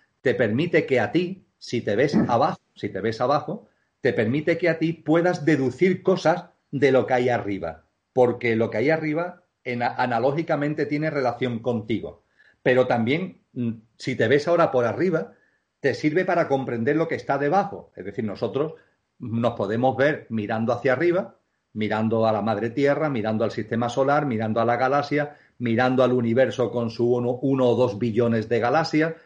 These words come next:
Entonces miramos hacia arriba. Pero también podemos mirar hacia abajo, porque cada ser humano tiene decenas de billones de células, decenas de billones de células.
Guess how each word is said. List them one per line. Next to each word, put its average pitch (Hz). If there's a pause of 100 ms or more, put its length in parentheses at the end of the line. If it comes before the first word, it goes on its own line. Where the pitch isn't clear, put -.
(140)
Entonces 123
miramos 131
hacia 107
arriba. 87 (320)
Pero 123
también 117
podemos 190
mirar 110
hacia 101
abajo, 135
porque 101
cada 104
ser 117
humano 151 (240)
tiene 143
decenas 143
de 127
billones 135
de 117
células, 101 (120)
decenas 151 (200)
de 120
billones 110
de 98
células. 87